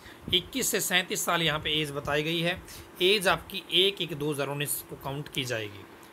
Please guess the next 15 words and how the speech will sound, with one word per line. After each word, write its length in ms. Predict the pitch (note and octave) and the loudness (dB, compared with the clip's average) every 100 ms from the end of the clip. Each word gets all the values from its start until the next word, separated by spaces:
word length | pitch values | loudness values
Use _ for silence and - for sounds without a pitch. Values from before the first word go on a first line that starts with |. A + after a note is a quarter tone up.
| - - | -20 -12
ठीक 160 | F#3+ G#3+ | -4 -2
है। 120 | D#3 - - - - - - - - - - - - - - - - D#3 | -2 -4 -16 -16 -20 -20 -20 -20 -20 -20 -20 -20 -20 -20 -20 -20 -10 -6
उसके 280 | D3+ - E3+ | -4 0 4
बाद 200 | F3 F3+ | 4 4
में 180 | F#3+ | 0
जो 160 | E3+ G3+ | 0 2
एससी 300 | D#3 D#3+ G3+ | 4 4 2
बीसी 500 | E3+ E3+ F3 F#3 F3+ F3 - - | 0 0 2 4 4 2 -6 -8
category 440 | D#3+ D#3 D#3+ D#3+ E3+ | 0 4 4 4 4
है 140 | E3+ | 4
उनको 440 | E3+ F3+ E3+ D#3 C#3+ - - - | 2 -2 0 0 0 -2 -14 -4
relaxation 540 | C#3 D3 D3+ D3 F3+ F3+ | 2 6 6 6 -2 0
भी 100 | F3+ | 2
दी 120 | E3+ | 2
जाएगी 400 | E3+ E3+ E3+ | 4 4 2